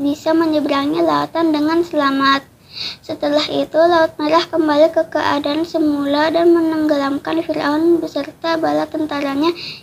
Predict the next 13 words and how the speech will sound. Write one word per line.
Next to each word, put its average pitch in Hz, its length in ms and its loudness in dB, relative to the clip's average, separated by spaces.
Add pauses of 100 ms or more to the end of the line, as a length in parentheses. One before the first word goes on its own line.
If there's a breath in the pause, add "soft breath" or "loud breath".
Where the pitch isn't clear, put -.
yang 330 240 -2
masih 302 320 -2
berada 285 480 0
di 311 160 -2
tengah 294 320 -4
lautan. 269 720 -2 (1500 loud breath)
Dan 311 320 4
kami 339 320 6
selamatkan 330 640 0
Musa 311 400 0
dan 339 240 2
orang-orang 302 640 0
yang 330 220 2